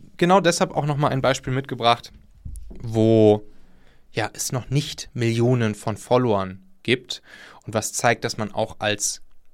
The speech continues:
Einzelunternehmer oder als Selbstständiger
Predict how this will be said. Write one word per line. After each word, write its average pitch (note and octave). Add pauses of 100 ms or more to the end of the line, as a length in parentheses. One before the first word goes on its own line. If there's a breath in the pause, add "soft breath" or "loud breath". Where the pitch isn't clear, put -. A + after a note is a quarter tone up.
(160)
Einzelunternehmer B2
oder C3
als A#2
Selbstständiger A2+